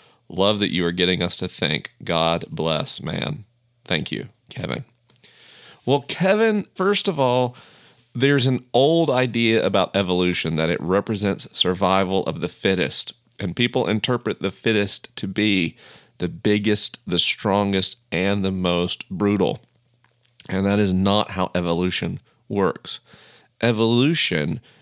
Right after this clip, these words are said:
rewards the genes that produce organisms that are the most adapted to present circumstances.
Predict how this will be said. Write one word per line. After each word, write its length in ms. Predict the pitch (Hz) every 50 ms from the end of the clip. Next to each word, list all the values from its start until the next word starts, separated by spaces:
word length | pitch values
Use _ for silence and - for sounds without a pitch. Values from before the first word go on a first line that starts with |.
| _ _
rewards 880 | - 95 98 101 101 98 95 98 107 117 127 139 147 147 147 127 107 107
the 120 | - 95 90
genes 800 | 82 87 90 - 117 135 147 143 107 87 80 73 85 90 85
that 160 | 80 82 - -
produce 360 | - 85 90 92 90 - - _ -
organisms 640 | - 120 139 127 117 90 82 80 78 90 87 87 -
that 160 | - 85 78 82
are 80 | 87
the 120 | 82 85 87
most 520 | 87 92 107 110 120 123 131 - - - - _ _ _ _ _ _ -
adapted 1040 | - - 151 143 - _ - - 120 117 113 117 120 - - - 71 69 - - - _ _ _ _ -
to 80 | -
present 720 | - _ _ - - - 101 101 104 98 107 98 - - - _ _ _
circumstances. 1200 | - - - - - 104 98 - 95 87 - - - 82 - - - - - - - - -